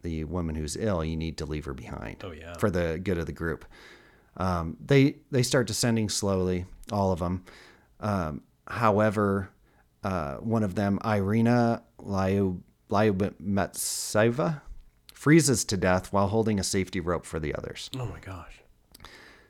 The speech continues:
Speaker 1: So their group of, uh, eight
Speaker 2: You
Speaker 1: is
Speaker 2: just
Speaker 1: down to
Speaker 2: freeze to death.
Speaker 1: seven. But yeah,
Speaker 2: I
Speaker 1: she
Speaker 2: mean, and
Speaker 1: froze.
Speaker 2: it pro-, it happens in it, within an hour.
Speaker 1: Oh, yeah,
Speaker 2: You know, something,
Speaker 1: yes.
Speaker 2: you're already freezing. Of course, you're already cold, so
Speaker 1: Right.
Speaker 2: you're already halfway there. But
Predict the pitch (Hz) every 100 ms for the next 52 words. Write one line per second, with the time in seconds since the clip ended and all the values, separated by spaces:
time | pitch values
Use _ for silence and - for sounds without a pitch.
0 | - - 143 131 120 - _ - 135 123
1 | 120 110 104 135 131 110 95 85 - 107
2 | 92 85 - 98 95 90 240 - - 92
3 | 80 73 - 67 69 73 - - - -
4 | - 120 135 98 - 135 185 185 113 175
5 | - - 151 156 143 147 135 131 - 156
6 | 135 135 139 131 131 135 85 - - _
7 | 151 147 117 82 80 - 95 90 107 101
8 | - 123 135 113 98 143 110 95 - 131
9 | 98 95 - - 131 92 82 101 95 85
10 | 67 92 92 104 - 95 110 92 92 -